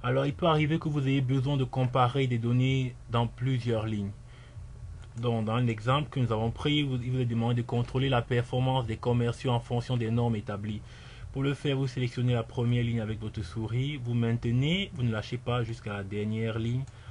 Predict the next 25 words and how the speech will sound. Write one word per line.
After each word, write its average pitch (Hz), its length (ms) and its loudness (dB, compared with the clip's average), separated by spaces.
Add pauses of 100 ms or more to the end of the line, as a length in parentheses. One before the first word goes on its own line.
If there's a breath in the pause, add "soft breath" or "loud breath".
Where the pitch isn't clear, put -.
(140 loud breath)
à 104 80 -6
comparer. 104 580 -4 (460 loud breath)
Dans 120 80 0
notre 135 180 -2
tableau, 123 380 2
la 120 100 4
première 131 560 2
colonne 123 480 2
est 123 140 -2
celle 117 200 -4
des 110 120 -4
normes 127 600 2
et 107 440 -4
les 117 180 -2
autres 135 260 -2
sont 123 380 -2 (300 loud breath)
les 113 80 -2
chiffres - 340 -4
des 107 80 -4
commerciaux. 101 580 -6 (540 loud breath)
Ce - 80 -6
qui 127 160 -2
veut 147 160 2
dire 110 220 -4
quoi ? 110 260 -4